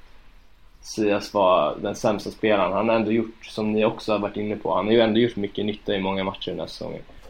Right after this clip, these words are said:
Och, ehm, så, alltså,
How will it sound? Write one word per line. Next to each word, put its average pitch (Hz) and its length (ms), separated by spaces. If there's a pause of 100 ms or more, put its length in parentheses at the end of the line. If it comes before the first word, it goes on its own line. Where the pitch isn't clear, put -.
(320)
Och, - 420
ehm, 87 800 (300)
så, 101 340
alltså, 110 440